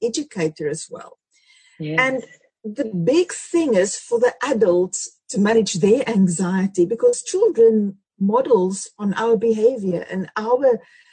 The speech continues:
Speaker 1: words that we speak. And that is the additional thing that we really need to be aware of in
Speaker 2: Mm.
Speaker 1: terms of communicating with our children in this time.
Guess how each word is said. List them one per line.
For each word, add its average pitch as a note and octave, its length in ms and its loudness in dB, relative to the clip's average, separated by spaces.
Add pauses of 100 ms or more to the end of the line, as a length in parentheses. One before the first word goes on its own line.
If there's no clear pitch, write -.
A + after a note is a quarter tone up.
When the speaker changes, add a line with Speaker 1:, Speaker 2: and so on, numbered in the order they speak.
(160)
Speaker 1:
words B3 540 2
that F#3+ 160 0
we G3 160 -4
speak. - 680 -8 (500)
And A3 200 2
that A3+ 180 2
is D4+ 140 -4
the C#4 160 2
additional A3 400 -4
thing A3+ 220 -4
that A3 180 2
we A#3 100 0
really A#3+ 380 2
need G#3+ 200 0
to G3+ 80 -12
be G#3 180 0
aware F#3+ 540 0
of - 360 -6 (480)
in G3+ 100 0
Speaker 2:
Mm. G#3+ 100 0
Speaker 1:
terms G3+ 180 2
of G#3 160 -4
communicating F#3+ 800 -4
with E3+ 180 -2
our D#3 120 -6
children E3+ 360 -2
in E3+ 200 0
this D#3 260 -12
time. - 400 -14